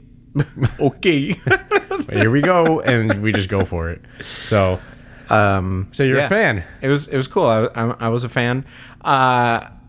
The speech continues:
Speaker 2: the run I had the next day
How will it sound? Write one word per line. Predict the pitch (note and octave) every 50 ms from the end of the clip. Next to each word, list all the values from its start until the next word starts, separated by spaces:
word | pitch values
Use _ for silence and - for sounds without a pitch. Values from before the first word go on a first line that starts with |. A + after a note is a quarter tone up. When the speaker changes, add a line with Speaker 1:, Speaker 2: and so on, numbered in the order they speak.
| - - - - - - - _ _ _ _ _ _ _ - - -
Speaker 2:
the | C3+ A#2+ A2+ C3+ C3+ C3 C3 B2+ B2
run | B2 B2 B2+ C3 C#3 C3+ C#3 C#3+ D3+ D#3
I | D#3+ D#3+ D3
had | D3 D3+ C#3+ C#3+ C#3+
the | C#3+ C#3+
next | C3+ B2 B2 C#3+ - - -
day | A#2 - B2 G#2+ G2+ G2 G#2+ B2+